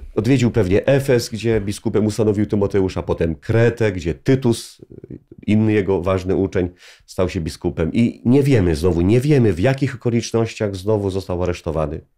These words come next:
i, no, skazany, ścięty mieczem. Możliwe, że po prostu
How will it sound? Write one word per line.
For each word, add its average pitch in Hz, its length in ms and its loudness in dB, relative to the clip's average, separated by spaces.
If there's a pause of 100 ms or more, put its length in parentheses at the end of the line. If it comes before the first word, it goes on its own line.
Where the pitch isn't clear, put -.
(500)
i, 117 380 -4
no, 120 140 -4
skazany, 127 540 -8
ścięty 101 380 -6
mieczem. 104 300 -6 (640)
Możliwe, 233 340 2
że 175 140 2
po 131 140 0
prostu 113 540 2